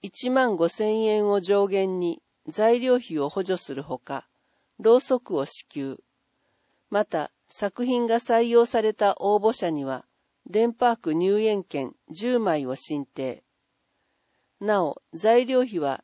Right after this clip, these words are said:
領収書が必要。制作にかかる交通費等は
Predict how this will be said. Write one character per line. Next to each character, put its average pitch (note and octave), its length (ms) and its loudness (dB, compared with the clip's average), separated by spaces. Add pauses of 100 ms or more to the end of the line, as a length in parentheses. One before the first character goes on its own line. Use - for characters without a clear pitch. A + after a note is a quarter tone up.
領 A3 220 4
収 A#3+ 240 -6
書 A#3+ 180 2
が D#3+ 120 2
必 - 340 -12
要。 C3 320 -6 (680)
制 B3 300 4
作 B3 320 -2
に A#3 140 -2
か A3+ 180 -4
か G#3+ 160 -2
る D3+ 280 -4
交 A#3+ 220 4
通 B3 220 -4
費 G#3 180 -6
等 G3+ 300 2
は C#3 240 0